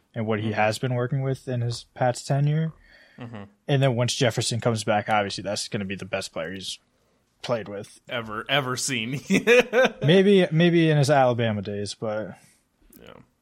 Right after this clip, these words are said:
Speaker 1: yeah. I'd, I'd tr-, look to trade him. The goal is to get Caleb, get Drake May, or, uh,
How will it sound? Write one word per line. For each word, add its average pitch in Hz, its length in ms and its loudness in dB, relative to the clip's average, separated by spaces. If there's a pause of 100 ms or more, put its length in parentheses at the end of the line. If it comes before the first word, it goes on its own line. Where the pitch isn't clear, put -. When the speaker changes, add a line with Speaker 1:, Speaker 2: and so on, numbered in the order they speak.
(320)
Speaker 1:
yeah. 113 220 0 (600)
I'd, 147 320 2
I'd 151 300 2
tr-, - 200 -4 (140)
look 143 220 2
to 123 100 -2
trade 123 260 2
him. 113 460 -2 (1160)
The 160 80 4
goal 180 320 6
is 143 420 2
to 127 140 2
get 123 220 2
Caleb, 117 500 0 (120)
get 113 220 0
Drake 107 280 -4
May, 101 460 -4 (1300)
or, 143 560 4 (880)
uh, 110 380 2